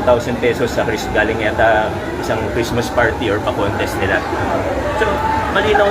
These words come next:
na malinaw po yung ebidensya. Malinaw na malinaw po. Yan ang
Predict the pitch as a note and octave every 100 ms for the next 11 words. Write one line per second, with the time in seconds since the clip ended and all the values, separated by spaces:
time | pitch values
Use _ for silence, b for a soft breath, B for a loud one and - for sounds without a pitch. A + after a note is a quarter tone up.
0 | G3+ F#3+ F3+ E3+ D#3 D3+ D#3+ D3+ D3 C#3
1 | A#2 G#2 F2 G2+ G2+ F#2+ - - - -
2 | - - - - - - C#3+ D3+ F3 E3+
3 | E3 D#3+ D#3 C#3 C3 A2 - A2+ - C#3
4 | C#3+ C#3+